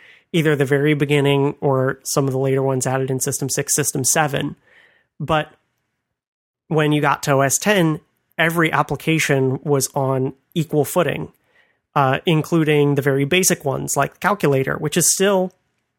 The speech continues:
available in O S ten today as a standalone app. And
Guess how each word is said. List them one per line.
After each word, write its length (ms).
available 640
in 420
O 120
S 120
ten 220
today 340
as 220
a 20
standalone 640
app. 240
And 320